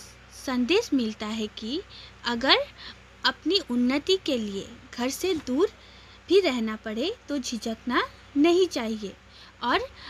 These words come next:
आने वाली मुसीबतों या विपत्तियों से नहीं घबराना चाहिए और हमें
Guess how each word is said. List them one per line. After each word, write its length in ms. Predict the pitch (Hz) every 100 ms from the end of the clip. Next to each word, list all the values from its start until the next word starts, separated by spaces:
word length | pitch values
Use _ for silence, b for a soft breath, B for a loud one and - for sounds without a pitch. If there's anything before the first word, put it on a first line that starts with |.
| B -
आने 300 | 247 269 349
वाली 400 | 294 233 233 240 - -
मुसीबतों 680 | 262 - 320 339 - 339 370 - -
या 240 | 240 226
विपत्तियों 580 | 240 254 - 320 - 285
से 220 | 247 359 554 B B B B -
नहीं 340 | 269 294 339 427
घबराना 540 | 285 214 226 214 214
चाहिए 440 | 220 208 208 214 - B B B -
और 160 | 240
हमें 360 | 233 233 233